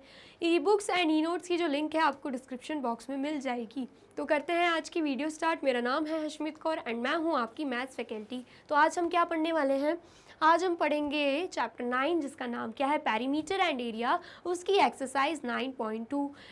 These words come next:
एक्सरसाइज नाइन पॉइंट टू हम already स्टार्ट कर चुके हैं, जिसमें हमने पार्ट वन में क्वेश्चन फर्स्ट to क्वेश्चन सिक्स सॉल्व किए थे and उसके बाद पार्ट सेकंड में क्वेश्चन सेवन to क्वेश्चन ट्वेल्व सॉल्व किए थे and अब इस वीडियो में हम करेंगे क्वेश्चन थर्टीन to क्वेश्चन सेवनटीन सॉल्व।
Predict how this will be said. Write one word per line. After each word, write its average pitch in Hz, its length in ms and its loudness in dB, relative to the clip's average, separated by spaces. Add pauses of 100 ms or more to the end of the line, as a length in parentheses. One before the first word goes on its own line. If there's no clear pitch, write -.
(100)
एक्सरसाइज 359 680 2
नाइन 302 280 0
पॉइंट 349 280 0
टू 359 100 0
हम 339 180 2
already 240 380 -2
स्टार्ट 330 300 -2
कर 320 180 -2
चुके 311 260 -6
हैं, 320 200 -2
जिसमें 269 320 -4
हमने 285 240 -4
पार्ट 254 300 -4
वन 285 140 -2
में 294 140 -4
क्वेश्चन 247 320 -4
फर्स्ट 330 400 -2
to 285 60 -8
क्वेश्चन 262 320 -6
सिक्स 339 260 -8
सॉल्व 339 220 0
किए 320 260 -4
थे 349 460 -8 (440)
and 294 220 0
उसके 320 300 -2
बाद 277 360 4 (320)
पार्ट 349 220 6
सेकंड 349 360 2
में 330 280 0
क्वेश्चन 311 380 -2
सेवन 285 400 0
to 339 80 -8
क्वेश्चन 311 280 -6
ट्वेल्व 247 260 -2
सॉल्व 320 260 -2
किए 320 200 -4
थे 320 220 0
and 320 420 -4
अब 349 200 2
इस 359 160 0
वीडियो 302 240 0
में 311 120 0
हम 294 140 0
करेंगे 247 400 -4
क्वेश्चन 277 380 -4
थर्टीन 320 460 -2
to 320 80 -8
क्वेश्चन 277 440 -6
सेवनटीन 226 640 -8
सॉल्व। 277 340 -2